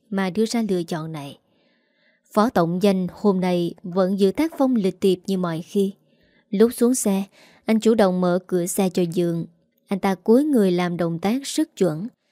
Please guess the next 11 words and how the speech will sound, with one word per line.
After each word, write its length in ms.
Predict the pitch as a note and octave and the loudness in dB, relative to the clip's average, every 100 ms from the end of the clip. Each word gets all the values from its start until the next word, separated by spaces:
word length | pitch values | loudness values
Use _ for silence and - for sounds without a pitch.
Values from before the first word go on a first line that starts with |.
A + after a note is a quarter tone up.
| _ _ | _ _
dáng 260 | G#3 A3 D#4 | 0 2 2
vẻ 320 | B3+ F#3+ F#3 C4 | 0 0 0 -2
vừa 180 | G#3 G3+ | 0 0
phong 280 | F#3+ C4 C4 | 2 -2 2
độ 300 | G#3+ F3 F3 | 0 2 -2
vừa 180 | F3 F3+ | -2 -4
có 160 | A3+ A#3 | -2 -2
giáo 240 | A#3 C4+ C#4+ | 0 -2 0
dục 200 | F3+ - _ | 0 0 _
tử 220 | F3+ E3+ | -4 -2
tế. 300 | E3 F#3+ D4 | -2 0 -2